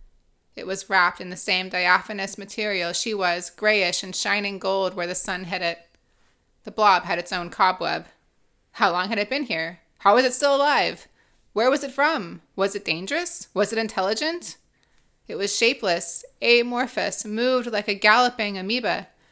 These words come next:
It slowed as it came close, then stopped about four body lengths away from her. Was it afraid? She waved. For a second, she had a mental image of the naked couple on the Voyager plate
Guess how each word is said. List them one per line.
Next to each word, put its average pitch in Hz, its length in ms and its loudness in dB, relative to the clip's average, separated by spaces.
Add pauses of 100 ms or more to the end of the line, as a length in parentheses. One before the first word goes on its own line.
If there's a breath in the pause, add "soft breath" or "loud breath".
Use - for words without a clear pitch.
(540)
It 233 160 2
slowed 262 480 4
as 240 160 2
it 208 140 -4
came 247 340 -2
close, 214 480 2
then 202 260 -4
stopped 214 480 4
about 214 300 4
four 277 320 2
body 240 340 2
lengths 208 380 -4
away 196 240 -2
from 196 160 -12
her. 175 320 -8 (500)
Was 208 160 -4
it 220 80 -4
afraid? 220 680 -8 (840)
She - 160 -8
waved. 190 520 0 (720)
For 254 180 4
a 247 80 6
second, 285 420 0
she 214 100 -4
had 214 200 2
a 202 60 -2
mental 208 340 -4
image 180 460 -8
of - 100 -8
the 190 80 -6
naked 190 380 -4
couple 175 300 -4
on 170 120 -4
the 175 80 -6
Voyager 185 460 -4
plate - 420 -10